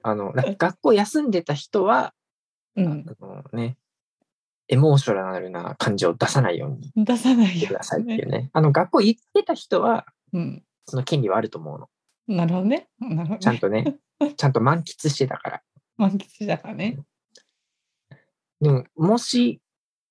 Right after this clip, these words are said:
Speaker 1: もし学校に行かずに自習室に行ってたな、みたいな
Speaker 2: うん。
Speaker 1: 人はもう一切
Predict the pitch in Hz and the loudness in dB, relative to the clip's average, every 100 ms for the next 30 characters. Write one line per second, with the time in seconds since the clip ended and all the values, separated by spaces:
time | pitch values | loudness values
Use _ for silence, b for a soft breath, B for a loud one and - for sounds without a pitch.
0 | _ _ _ _ _ _ - 160 143 143 | _ _ _ _ _ _ -6 -2 0 -2
1 | - 180 175 143 175 170 175 156 160 202 | 0 -2 -2 -2 -2 0 0 0 0 0
2 | - 175 165 - 214 196 208 180 135 117 | 0 0 0 0 0 2 2 2 -2 -2
3 | 113 - _ _ _ _ _ 208 185 - | -6 -20 _ _ _ _ _ 0 0 0
4 | 165 165 160 131 107 95 - _ 143 143 | 2 4 4 2 -2 -6 -16 _ -6 -6
5 | - - 147 - | -12 -4 -2 -2